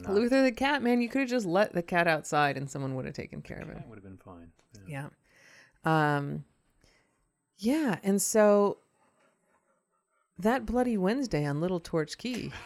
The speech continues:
Speaker 2: reads the article,
Speaker 1: <laughs>
Speaker 2: "finished a decades-long mystery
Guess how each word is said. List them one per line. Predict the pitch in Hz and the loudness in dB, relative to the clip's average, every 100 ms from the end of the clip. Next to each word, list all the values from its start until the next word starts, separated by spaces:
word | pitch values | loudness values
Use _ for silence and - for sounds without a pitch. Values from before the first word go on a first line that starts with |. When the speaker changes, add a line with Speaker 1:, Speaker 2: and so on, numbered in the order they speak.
| - | -2
Speaker 2:
reads | 156 143 | 0 0
the | 147 139 | 0 0
article, | 151 139 156 139 170 147 - - | 0 -2 0 0 0 -4 -10 -20
Speaker 1:
<laughs> | - _ 151 _ - - _ _ _ _ _ | -20 _ -20 _ -20 -20 _ _ _ _ _
Speaker 2:
"finished | - - 277 190 - | -6 2 2 2 0
a | 165 - _ | -6 -8 _
decades-long | 196 214 254 233 208 220 220 220 226 | 2 2 2 0 0 2 4 4 4
mystery | 240 - - 120 113 | 0 -2 -4 -4 -4